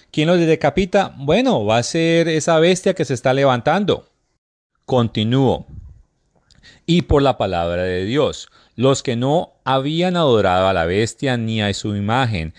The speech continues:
y que no recibieron la marca en sus frentes ni en sus manos, y vivieron y reinaron con Cristo mil años".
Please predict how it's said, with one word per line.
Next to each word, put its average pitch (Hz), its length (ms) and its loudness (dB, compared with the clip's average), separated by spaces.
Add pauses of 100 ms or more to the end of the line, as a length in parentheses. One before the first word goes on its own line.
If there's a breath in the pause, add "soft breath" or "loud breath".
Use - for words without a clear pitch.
(240 loud breath)
y 139 180 0
que 131 220 0
no 117 180 0
recibieron 113 680 0
la 95 120 0
marca 107 680 0
en 101 180 -6
sus - 240 -10
frentes 131 560 -2
ni 127 260 -4
en 117 240 -6
sus - 240 -8
manos, 110 540 -2 (260 loud breath)
y 110 140 -4
vivieron 120 680 0
y 101 140 -8
reinaron 95 580 -2
con 92 240 -8
Cristo 107 500 -4
mil 92 240 -2
años". 78 560 -6